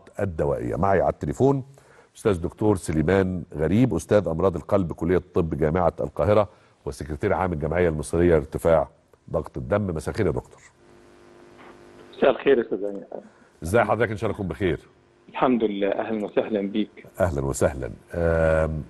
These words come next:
Speaker 1: مهمة جدًا الحملة الحقيقة، لأنه فعلًا، آه، قليل قوي من الناس اللي بتنتبه لأنها تقيس ضغط الدم بصورة منتظمة عشان تقي نفسها شر الوقوع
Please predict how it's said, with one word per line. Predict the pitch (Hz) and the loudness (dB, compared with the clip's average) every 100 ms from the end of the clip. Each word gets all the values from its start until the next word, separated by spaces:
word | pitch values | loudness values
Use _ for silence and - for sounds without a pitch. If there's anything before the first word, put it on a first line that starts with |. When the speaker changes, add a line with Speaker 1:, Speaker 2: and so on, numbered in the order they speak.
| - | -2
Speaker 1:
مهمة | 120 147 214 185 | 2 4 4 2
جدًا | 185 156 127 104 | 0 0 -2 -2
الحملة | - 127 117 98 | -4 -2 2 0
الحقيقة، | 80 104 117 | 2 2 2
لأنه | 107 104 127 123 120 - - _ | 2 0 -2 -2 -4 -10 -20 _
فعلًا، | - 180 147 135 117 - | 2 2 2 -2 -4 -4
آه، | 107 101 | -2 0
قليل | 117 175 180 135 | 4 4 4 2
قوي | 143 156 | 0 -2
من | |
الناس | 131 135 156 123 | -2 0 0 -2
اللي | 107 | -4
بتنتبه | 92 - 98 90 151 135 | -4 -4 -4 2 2 2
لأنها | 107 98 101 104 131 120 | 0 -2 -2 -2 0 0
تقيس | - 143 139 - - 113 | -2 -2 -2 -2 -6 -2
ضغط | 123 - | -2 -2
الدم | 98 87 127 | -2 0 0
بصورة | 107 - 127 | 0 2 2
منتظمة | 107 95 131 127 120 117 - - _ - | 0 -2 -2 0 0 0 -4 -20 _ -4
عشان | 90 131 127 110 | -2 0 0 0
تقي | 143 123 | -2 -2
نفسها | 101 95 - 127 117 | -4 -4 0 2 2
شر | - 139 127 | 2 2 2
الوقوع | 104 98 - 135 113 | 0 -2 2 4 4